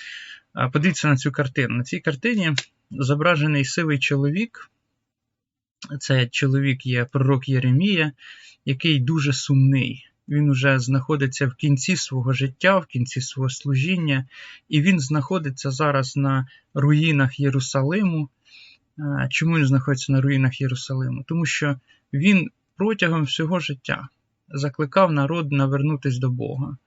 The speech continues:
Він закликав народ, е, покаятись в своїх гріхах. Він закликав народ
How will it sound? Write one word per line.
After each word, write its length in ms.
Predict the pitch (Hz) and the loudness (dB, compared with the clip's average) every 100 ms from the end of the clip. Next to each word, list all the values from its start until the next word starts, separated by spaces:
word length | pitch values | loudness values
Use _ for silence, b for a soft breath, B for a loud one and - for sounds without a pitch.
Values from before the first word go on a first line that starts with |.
| B B B B B B - | B B B B B B -2
Він 160 | 147 | 0
закликав 500 | 139 139 151 196 185 | 0 -2 -2 2 4
народ, 480 | 147 135 160 160 - _ b b _ | 4 2 0 -2 -4 _ b b _
е, 380 | - 135 135 131 131 | -6 -2 0 0 -2
покаятись 580 | 135 170 160 139 135 | 0 2 2 2 -4
в 80 | - | -6
своїх 280 | 147 147 135 | -4 -2 0
гріхах. 600 | 139 131 - 135 - _ | -2 -2 -8 -12 -16 _
Він 260 | 170 151 151 | -10 -4 -2
закликав 540 | 135 135 151 131 175 | -4 -4 -2 0 2
народ 460 | 147 139 160 165 - | 2 2 0 -4 -6